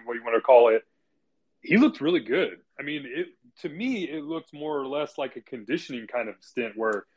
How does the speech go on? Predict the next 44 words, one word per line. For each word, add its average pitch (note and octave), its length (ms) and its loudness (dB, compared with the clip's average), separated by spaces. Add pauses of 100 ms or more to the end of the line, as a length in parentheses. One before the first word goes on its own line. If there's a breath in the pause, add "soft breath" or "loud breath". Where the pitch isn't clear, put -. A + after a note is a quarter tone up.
(220)
he E3+ 100 2
was F#3 180 4
just - 180 -8
humming E3 240 0
along, D3+ 460 -2 (360)
didn't E3 160 -2
really F3+ 180 2
look D#3+ 200 -4
like D#3+ 200 -2
he D3+ 120 -10
was C3 180 -8
favoring D3 680 -6 (440)
whatever D3+ 400 0
kind D3 220 -6
of B2+ 80 -10
injury C#3+ 360 -8
he C3 80 -8
was A#2 140 -12
dealing C3+ 300 -4
with, C#3 220 2 (520)
um, G#2 560 -4 (640)
really D3+ 260 4
going D3+ 240 -2
a C3 80 -12
hundred D3 280 -6
percent C3+ 500 -6
just A#2 240 -10
with, B2 140 -6 (260)
with A#2+ 240 -4
whatever B2 460 0
drill A#2+ 360 0
he A#2 100 -2
was G#2+ 220 -6
running. G#2 300 -8
So, G#2 400 -2 (440 loud breath)
I C#3+ 100 -2
mean, D#3+ 220 0
I, D3+ 120 -2 (340)
I - 20 -2
would F#3 160 -4
say F#3 240 -8
I'd D#3 200 -6
probably F3+ 240 -4
be C3 500 -14